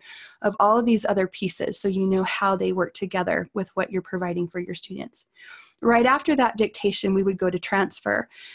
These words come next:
So you're gonna have similar activities on the software where they're practicing fluency at the word and sentence level.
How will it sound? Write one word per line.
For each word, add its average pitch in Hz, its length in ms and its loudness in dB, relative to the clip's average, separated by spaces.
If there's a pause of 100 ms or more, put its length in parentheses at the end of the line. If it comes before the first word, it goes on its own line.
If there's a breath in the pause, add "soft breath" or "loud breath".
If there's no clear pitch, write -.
(180 loud breath)
So 220 400 6
you're 226 180 4
gonna 285 180 6
have 240 280 2
similar 240 380 4
activities 208 500 0
on 208 120 0
the 196 80 -2
software 190 400 0
where 190 120 2
they're 214 120 2
practicing 247 640 2
fluency 233 580 2
at 285 140 0
the 202 80 2
word 190 200 2
and 190 120 0
sentence 190 400 -2
level. 233 340 0